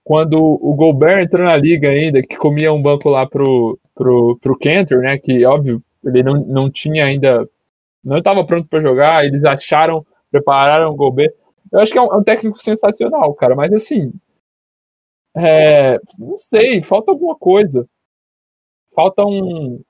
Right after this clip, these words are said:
um, parece que, assim, esse time precisa de um, de um, de um cara mu-, chamar essa responsabilidade, pelo menos eu sinto isso.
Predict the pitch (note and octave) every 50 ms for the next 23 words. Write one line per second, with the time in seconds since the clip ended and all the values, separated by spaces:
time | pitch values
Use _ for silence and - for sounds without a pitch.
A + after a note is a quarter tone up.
0 | _ _ E3 C#3 C3+ C3 B2 B2 B2+ - D#3 D#3+ D#3+ E3+ F#3+ A3 - G3+ - G3+
1 | G3 F3+ - G3 F3+ D3 C3 C3 C#3 D3 D3 - D#3+ D3 - _ - - F3 F3
2 | F3 E3 - F3 E3+ E3 _ - F3 E3 F3 E3+ D#3 D3+ D#3+ E3 D#3+ D#3 D3+ C#3+
3 | C3 B2 C#3 D3+ D3+ D3 C#3+ C3 C3 - _ - D3 C#3+ - D#3 D3+ D#3 D#3+ D#3
4 | D3+ D3 D3 D3 D3 C#3+ - _ _ _ _ _ _ _ _ _ _ _ _ _
5 | _ _ _ _ _ _ _ - - - F3 F3 F3+ F#3+ F#3+ G3+ F#3 E3 - E3
6 | D#3 D#3 D#3 C#3+ C3+ C3 B2+ B2 B2 A#2+ A#2+ B2+ - - D3 D3+ C#3+ D3 D#3 E3
7 | E3+ F#3 D#3+ D3+ - - D3 D3+ C#3+ - C#3+ B2 B2+ B2 - _ _